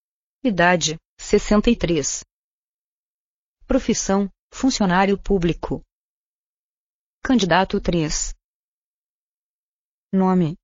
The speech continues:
Tangwa Kei. Idade: cinquenta. Profissão: funcionário público. Candidato quatro. Nome: Lau Kong Vai.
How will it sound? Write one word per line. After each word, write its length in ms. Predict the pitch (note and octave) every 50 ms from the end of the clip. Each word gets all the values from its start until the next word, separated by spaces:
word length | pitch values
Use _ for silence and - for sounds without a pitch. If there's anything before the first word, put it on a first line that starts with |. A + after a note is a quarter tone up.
| _ _ -
Tangwa 340 | - A3 G#3 G3+ G#3 G#3+ G#3
Kei. 360 | - - F#3 F3+ F3 E3+ - _ _ _ _ _ _ _ _ _ _ _ _ _ _ _ _ _ _ _ _ _ _ _ _ _ _
Idade: 540 | - B3 F#3 E3+ E3+ F3+ F3+ E3 - D#3 D#3+ - _ _ _
cinquenta. 800 | - - - - G3 F3+ - - F3+ F3 F3 E3+ - D#3 C#3+ - _ _ _ _ _ _ _ _ _ _ _ _ _ _ _ _ _ _ _ _ _ _ _ _ _ _ _
Profissão: 640 | - B3 B3+ - - A3+ - - - F#3+ G3 G3+ G3 - _ _ _ -
funcionário 640 | - - C4 C4 - G#3+ F#3+ F3 F3+ G3 G3 G3+ F#3+
público. 640 | - - G3+ G3 E3+ F3 D#3+ - - - - D3 - _ _ _ _ _ _ _ _ _ _ _ _ _ _ _ _ _ _ _ _ _ _ _ _ _ _ _ _ _ _ _ _ _ _ _ -
Candidato 560 | - C4+ B3 F#3 F#3 F3 F3+ F#3 - - G#3+ -
quatro. 500 | - F#3 F3 F3 F3 - - D#3+ C#3+ - _ _ _ _ _ _ _ _ _ _ _ _ _ _ _ _ _ _ _ _ _ _ _ _ _ _ _ _
Nome: 460 | - F#3+ F#3+ F#3 F#3 F#3 F3 D3 E3+ - _ _ _ -
Lau 220 | G3+ G#3+ A3+ A3+
Kong 320 | - - G3 F#3+ F3 D#3
Vai. 300 | E3+ D#3 F#3 F3+ F3 F3